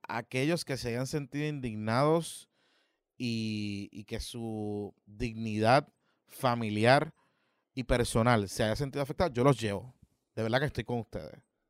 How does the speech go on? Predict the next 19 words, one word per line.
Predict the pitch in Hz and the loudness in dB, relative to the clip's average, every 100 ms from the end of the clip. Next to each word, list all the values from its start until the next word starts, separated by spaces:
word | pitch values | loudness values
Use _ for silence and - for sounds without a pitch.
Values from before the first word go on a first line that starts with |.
| _ | _
Yo | 117 143 | 0 2
los | 143 | 2
puedo | 110 | -2
entender. | 107 110 98 90 - _ _ _ _ _ | -4 -6 -10 -12 -18 _ _ _ _ _
Y | - | -12
puedo | 117 117 120 | -2 0 0
entender | 120 131 131 | 0 -2 -2
el | |
encabronamiento. | 120 110 101 98 95 92 90 113 _ _ _ _ _ _ _ _ _ _ _ _ | -2 -4 -6 -8 -10 -12 -14 -20 _ _ _ _ _ _ _ _ _ _ _ _
Pero | 123 117 | -6 -4
por | 117 | -4
encabronarnos, | 117 107 113 113 113 151 135 98 92 - - _ _ _ _ _ _ _ _ _ | -6 -2 0 2 2 2 0 -4 -12 -14 -20 _ _ _ _ _ _ _ _ _
no | 113 110 | -8 -4
podemos | 120 117 | -4 -4
meter | 113 104 | -8 -10
preso | 101 | -12
a | 101 | -12
la | 92 | -14
gente. | 117 - - | -18 -20 -20